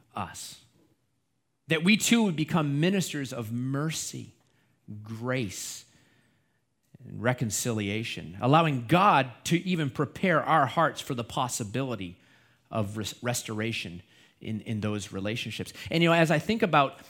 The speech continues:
the people who might be here this morning, I recognize that there's really a, a couple of ways this could be applied in your life. Maybe you're here,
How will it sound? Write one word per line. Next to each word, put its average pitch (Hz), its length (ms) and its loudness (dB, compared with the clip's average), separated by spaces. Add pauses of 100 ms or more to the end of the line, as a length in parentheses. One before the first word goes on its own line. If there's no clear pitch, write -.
(760)
the 156 80 -4
people 180 380 2
who 143 140 2
might 143 340 0
be 170 160 0
here 151 160 2
this - 260 -8
morning, 123 320 -6 (880)
I 156 120 6
recognize 151 580 2 (220)
that 143 100 -2
there's 156 200 2
really 214 280 2
a, - 380 -10
a 165 80 0
couple 254 260 4
of 175 80 2
ways 147 220 4
this 143 160 -4
could 180 200 -2
be 156 100 0
applied 151 340 0
in 135 80 -6
your 120 80 -4
life. 147 320 -6 (240)
Maybe 208 400 4
you're 156 320 4
here, 131 480 -2